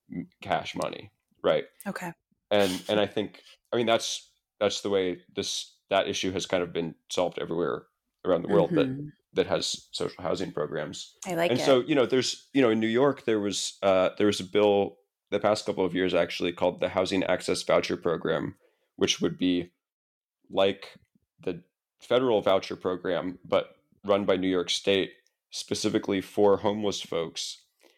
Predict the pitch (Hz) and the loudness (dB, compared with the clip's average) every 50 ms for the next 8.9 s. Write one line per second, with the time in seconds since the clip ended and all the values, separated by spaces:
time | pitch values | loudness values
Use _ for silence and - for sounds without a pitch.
0 | _ _ _ _ _ _ _ _ - 107 110 - - - 113 107 - 107 101 98 | _ _ _ _ _ _ _ _ 0 0 0 0 0 0 0 0 0 -2 -2 0
1 | 98 95 95 92 - 110 104 - 98 90 90 87 87 90 101 85 - 101 95 92 | 2 0 0 0 -2 -2 -2 0 0 2 0 0 0 -4 -8 -4 0 0 0 2
2 | 92 95 90 - 98 92 - - 95 90 87 - - 90 82 - - _ _ _ | 0 -2 -4 -4 -6 -6 -2 0 0 0 0 0 0 0 -2 -2 -6 _ _ _
3 | _ _ _ _ _ _ _ - 117 - 104 98 - - 95 95 101 107 101 - | _ _ _ _ _ _ _ -4 0 0 0 0 -2 -4 -6 -4 -4 -4 -2 0
4 | 101 95 - - 98 92 92 - - - _ _ _ _ _ _ _ _ _ _ | -2 -2 0 0 2 2 2 2 0 -6 _ _ _ _ _ _ _ _ _ _
5 | _ _ _ _ _ _ _ _ _ - - - 107 104 98 98 95 92 87 82 | _ _ _ _ _ _ _ _ _ -8 -4 -2 -2 -2 -2 -2 -2 -4 -2 0
6 | 98 95 95 95 - - - 92 85 - - - - - 95 85 92 87 - - | 2 2 2 2 0 -4 -6 -6 -6 -6 -8 -6 -4 -4 -2 -2 -4 -6 -6 -8
7 | - - - 85 92 98 90 - - 78 71 60 58 57 53 - _ _ _ _ | -10 -4 -2 0 0 0 0 -4 -6 -8 -8 -6 -6 -8 -10 -14 _ _ _ _
8 | _ _ _ _ - 90 87 87 80 58 - - - - - 60 53 - | _ _ _ _ -8 -6 -4 -4 -4 -6 -6 -8 -8 -6 -6 -6 -6 -6